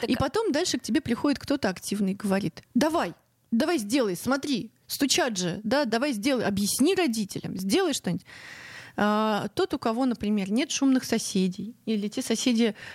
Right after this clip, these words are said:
Speaker 2: соседи, которые, м, например, ты им говоришь потише, и они становятся потише, да? Или там тот, у кого начальство, ты говор-, а, обсуждаешь что-то с начальством, начальство говорит: «Окей», там, или как-то ведёт диалог,
Speaker 1: Мгм,
Speaker 2: да?
Speaker 1: мгм.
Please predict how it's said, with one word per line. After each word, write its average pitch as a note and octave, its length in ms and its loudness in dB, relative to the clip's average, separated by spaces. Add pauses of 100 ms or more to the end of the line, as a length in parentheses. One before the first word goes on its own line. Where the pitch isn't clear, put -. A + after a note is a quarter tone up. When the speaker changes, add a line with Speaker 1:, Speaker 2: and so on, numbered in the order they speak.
Speaker 2:
соседи, A#3+ 400 0
которые, G#3+ 760 0
м, F#3+ 300 2
например, G#3 500 2 (1300)
ты A#3+ 100 4
им A#3 80 6
говоришь C#4+ 400 0 (280)
потише, - 420 -2
и G3 100 0
они C4+ 200 2
становятся D4+ 500 0
потише, - 460 -2 (220)
да? C#4 280 2 (440)
Или D#4 260 4
там A#3+ 300 0
тот, C4 220 -2
у C#4 60 0
кого A#3 240 0
начальство, A3+ 500 2
ты G#3+ 140 -6
говор-, A3 220 2
а, G#3 160 2
обсуждаешь C4 480 0
что-то - 200 -4
с - 40 -2
начальством, G#3 440 0
начальство C#4+ 320 0
говорит: G3 440 0
«Окей», G3 400 2
там, F#3 260 -2
или G3 80 -2
как-то A3+ 320 -2
ведёт G#3 400 0
диалог, A3 420 2
Speaker 1:
Мгм, F#3+ 260 -2
Speaker 2:
да? A#3 160 2
Speaker 1:
мгм. G3 440 -2